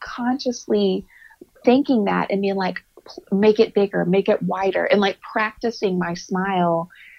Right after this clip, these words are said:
just so people would like me, because I thought that's what all of my worth and all of my identity was in, what everyone else said and what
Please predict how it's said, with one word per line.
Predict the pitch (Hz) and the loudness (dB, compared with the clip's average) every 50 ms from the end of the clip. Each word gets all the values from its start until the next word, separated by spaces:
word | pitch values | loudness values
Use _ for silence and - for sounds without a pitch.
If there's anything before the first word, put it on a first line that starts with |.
| - _ - 196 | -20 _ 0 2
just | 175 180 226 226 240 233 - | 4 6 6 4 4 2 2
so | - 220 202 | 0 0 0
people | 202 - 202 185 180 170 | 0 -2 -4 -4 -4 -4
would | 175 180 180 | -4 -4 -4
like | 185 190 185 208 - - | -2 -2 -2 -2 -4 -8
me, | - - - - | -12 -12 -8 -8
because | 208 - 214 196 - - | -6 -4 -4 -4 -6 -6
I | - 185 190 202 202 | -4 -2 -2 -2 -2
thought | - 202 185 - 185 - | -2 -2 -4 -4 -4 -4
that's | - 180 180 - - - - | -4 -4 -4 -4 -8 -6 -4
what | 196 185 185 - - | -4 -4 -4 -4 -2
all | 180 185 185 190 185 | 0 0 2 2 2
of | 180 185 | 0 0
my | 180 175 175 | -2 -2 -2
worth | 170 175 180 180 180 175 175 - | -2 0 0 0 0 0 -2 -4
and | 180 175 | -6 -4
all | - - 180 180 180 | -2 -2 0 0 0
of | 185 | 0
my | 180 175 170 170 | 0 0 -2 -4
identity | 170 170 - 185 185 190 202 190 185 175 165 | -6 -4 -2 0 0 0 0 0 0 -2 0
was | 170 170 170 - - | 0 -2 -4 -4 -4
in, | - 170 170 165 170 175 - - - - - - | -2 -2 -2 -2 -4 -6 -8 -12 -18 -20 -2 0
what | 196 185 185 - | 0 2 2 2
everyone | 190 185 185 190 180 180 180 180 | 4 6 6 6 6 4 2 2
else | 180 185 185 - - | 2 0 -2 -4 -2
said | - 240 320 339 - - | -2 -2 0 -2 -2 -2
and | - - 185 | 0 2 2
what | 180 180 180 | 2 2 2